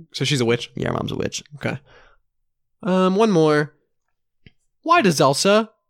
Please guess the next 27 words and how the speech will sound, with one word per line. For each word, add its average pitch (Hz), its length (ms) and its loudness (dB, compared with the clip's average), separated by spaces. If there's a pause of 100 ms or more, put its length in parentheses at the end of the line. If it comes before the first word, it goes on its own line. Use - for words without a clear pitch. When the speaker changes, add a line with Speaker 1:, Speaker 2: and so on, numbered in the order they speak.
(220)
Speaker 1:
stay 120 400 0
in 117 80 0
the 110 80 -4
forest? 147 680 -2 (840)
Speaker 2:
She 202 100 -6
stays 233 240 0
in 202 60 -8
the 190 80 -2
forest 165 420 0
because 135 220 -2
she's 123 160 -6
tired 160 260 -2
of 143 60 -2
Arendelle 120 420 0
'cause 110 140 -6
they're 98 100 2
all 123 180 2
rich 113 200 -2
snobs. 104 380 -4
She 110 100 -6
just 107 120 -4
wants 113 200 -6
to 98 80 -4
rough 87 240 -2
it - 80 -4
with 73 160 -8
these 76 260 -8